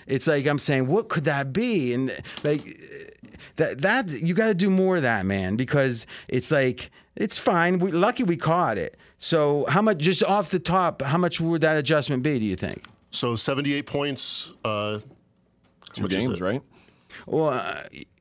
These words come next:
Speaker 1: well, yeah, if it's do-, done exactly the same. I'm not sure what his f-, formula might have been a little different, but was that gonna be right around t-, over two games then?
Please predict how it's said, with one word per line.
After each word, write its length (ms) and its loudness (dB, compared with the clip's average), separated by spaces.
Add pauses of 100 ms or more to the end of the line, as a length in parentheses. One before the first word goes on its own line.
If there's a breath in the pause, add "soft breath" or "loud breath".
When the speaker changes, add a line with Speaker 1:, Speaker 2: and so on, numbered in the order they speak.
(440 loud breath)
Speaker 1:
well, 120 0
yeah, 240 2
if 300 0
it's 120 -2
do-, 180 2
done 280 2
exactly 420 0
the 80 0
same. 180 0
I'm 100 2
not 120 0
sure 180 0
what 200 0
his 280 -4
f-, 200 -6
formula 380 0
might 120 0
have 80 -2
been 120 0
a 40 0
little 160 0
different, 540 -4
but 240 -4 (960 soft breath)
was 140 2
that 120 6
gonna 120 2
be 100 4
right 220 4
around 280 4
t-, 60 -4
over 220 2
two 180 0
games 280 0
then? 180 -2